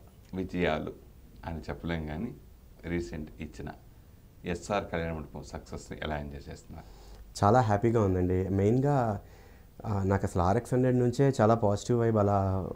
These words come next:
Speaker 2: రావడం, చాలా అది లక్కీగా ఫీల్ అవుతున్నాను. అంతే,
Speaker 1: మీ
Speaker 2: ఆడియన్స్
Speaker 1: మొదటి సినిమా, మీ ఫస్ట్ సినిమా అది?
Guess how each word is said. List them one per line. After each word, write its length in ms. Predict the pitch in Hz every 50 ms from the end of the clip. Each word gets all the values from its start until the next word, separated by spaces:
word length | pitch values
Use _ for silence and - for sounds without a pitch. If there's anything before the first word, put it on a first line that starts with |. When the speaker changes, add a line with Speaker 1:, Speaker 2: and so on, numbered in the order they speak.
| - 85 92
Speaker 2:
రావడం, 340 | 90 92 95 101 104 120 120 - 104
చాలా 240 | 92 98 107 110
అది 180 | 107 98 90 92
లక్కీగా 380 | 87 85 - - 113 110 117 113
ఫీల్ 200 | - 101 101 98
అవుతున్నాను. 480 | 98 92 - 90 90 85 87 90 85
అంతే, 280 | 69 87 87 82 104 95
Speaker 1:
మీ 60 | 87
Speaker 2:
ఆడియన్స్ 220 | 90 98 101 107
Speaker 1:
మొదటి 140 | 127 135 107
సినిమా, 220 | 98 117 104 95 92
మీ 140 | 92 87
ఫస్ట్ 240 | - - 98 - -
సినిమా 220 | - 101 90 82 80
అది? 200 | 78 85 -